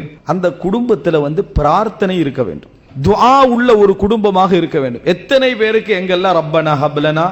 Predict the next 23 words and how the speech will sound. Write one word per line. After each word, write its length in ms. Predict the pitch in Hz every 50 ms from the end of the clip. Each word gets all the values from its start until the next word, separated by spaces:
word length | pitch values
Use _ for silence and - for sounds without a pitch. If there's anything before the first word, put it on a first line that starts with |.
| 180 - - - - - _ _ _ _ _ -
மின் 160 | 151 156 156 147
அஸ்வாஜினா 600 | 131 123 147 160 156 151 139 135 147 143 147 160 175 - - - 120
வ 100 | 131 131
துர்ரியாத்தினா 760 | 143 147 135 143 147 143 139 143 139 135 139 151 139 147 165 208 247 - - - -
குர்ரத 400 | 175 170 156 151 156 - - - 139 - - 147
அயுனின் 460 | 135 127 143 156 156 156 165 180 - -
வஜஅல்னா 680 | 131 143 131 143 147 117 160 185 175 160 156 151 147 135
லில் 200 | 135 135 131 131
முத்தகீன 560 | 135 131 131 - 151 131 - 131 127 123 123 143 156 - 135
இமாமா"? 340 | 127 123 113 107 104 98 - - -
எத்தனை 220 | 120 143 135 127
பேருக்கு 260 | 123 127 131 117 107 113
பாடம் 200 | 110 101 - - - - - - - -
விளங்கிட்டா? 360 | - 147 165 175 151 156 139 127 - - - - - - -
"ரப்பனா 400 | 131 147 151 156 175 175 175 175 165 131 165
ஹப்லனா 440 | 160 160 160 165 165 160 165 185 247 269 - - - - - - -
மின் 200 | 156 170 170 160 151
அஸ்வாஜினா 600 | 131 151 175 180 175 165 151 147 160 156 165 196 214 - - 135
வ 40 | 147 151
துர்ரியாத்தினா 800 | 143 165 165 156 165 160 160 156 151 143 147 - 151 160 185 240 254 - -
குர்ரத 360 | 160 156 151 156 156 147 - 151 147 143 160
அயுனின் 460 | 147 139 160 160 160 160 180 202 202 - 139
வஜஅல்னா 600 | 139 135 131 151 139 135 165 170 170 175 196